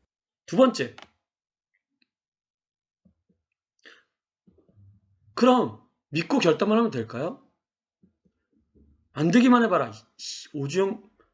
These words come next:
다 네 탓이야." 이렇게 째려보고 계실 수도 있어요. 그리고 여지껏 공부 안 하던 내가 믿기만 하면 된다고? 저, 내가 복음 이런 것도 전한다고 하니까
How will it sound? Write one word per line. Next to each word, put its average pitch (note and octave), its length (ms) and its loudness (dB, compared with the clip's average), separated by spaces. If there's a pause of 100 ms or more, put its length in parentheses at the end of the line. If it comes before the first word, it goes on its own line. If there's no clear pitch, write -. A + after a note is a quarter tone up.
다 - 160 -12
네 C#3 140 -12
탓이야." C#3+ 340 -2 (480)
이렇게 F#3 520 0
째려보고 A#3 440 2
계실 F3 200 -4
수도 F3+ 220 -12
있어요. B2 540 -8 (580)
그리고 G#3+ 400 4 (220)
여지껏 G#3+ 400 0
공부 G3 240 -2
안 F#3+ 80 2
하던 G#3 200 2
내가 B2+ 400 -4
믿기만 A3 420 4
하면 A3 140 2
된다고? C#3+ 580 -4 (600)
저, - 220 -2
내가 F#3 360 4
복음 F3 500 2 (280)
이런 G#3+ 160 6
것도 A3+ 160 4
전한다고 F#3 500 2
하니까 F3+ 360 -2